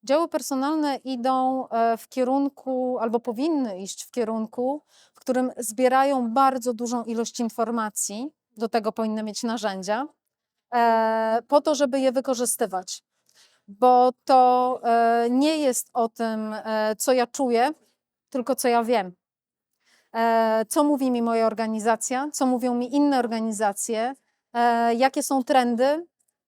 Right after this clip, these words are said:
jaka jest cykliczność albo acykliczność pewnych informacji, które zbieramy, e, bo tylko w taki sposób jesteśmy się w stanie przygotować na pewne kwestie, które będą występowały. Ale również będziemy się w stanie, będziemy w stanie szybko wychwycić te elementy,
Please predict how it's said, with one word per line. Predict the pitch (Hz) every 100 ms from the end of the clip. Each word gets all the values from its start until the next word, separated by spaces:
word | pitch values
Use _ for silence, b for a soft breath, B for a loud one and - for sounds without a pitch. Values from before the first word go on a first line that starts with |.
| 247
jaka | 294 294
jest | 302 -
cykliczność | 320 - 311 285 269 247 262
albo | 240 254 -
acykliczność | 294 302 247 247 240 240 226
pewnych | - 226 240 240
informacji, | 226 233 240 220 233
które | - 233 226
zbieramy, | 196 233 214 202 226 311 - _ _ _ -
e, | 240 240 233 233 226 233 - _
bo | 202 254
tylko | 330 330
w | 285
taki | 277 262
sposób | - 285 294 269
jesteśmy | 262 285 277 269
się | 277
w |
stanie | - 269 269 269 269 _ _ -
przygotować | - 277 285 415 208 185 -
na | 240 240
pewne | 262 254
kwestie, | 240 262 247 - 294 339 _ _
które | _ 330 330 - -
będą | 311 311 302
występowały. | - 339 294 311 330 190 175 175 _ _ _ _ -
Ale | 254 269
również | 339 320 277 233
będziemy | 247 254 269
się | 269
w | -
stanie, | - 269 262 240 262 262
będziemy | 254 269 262
w |
stanie | - 269 269
szybko | - 330 - 294
wychwycić | 233 - - 359 - 214 190 -
te | - 269
elementy, | 277 269 262 233 233 302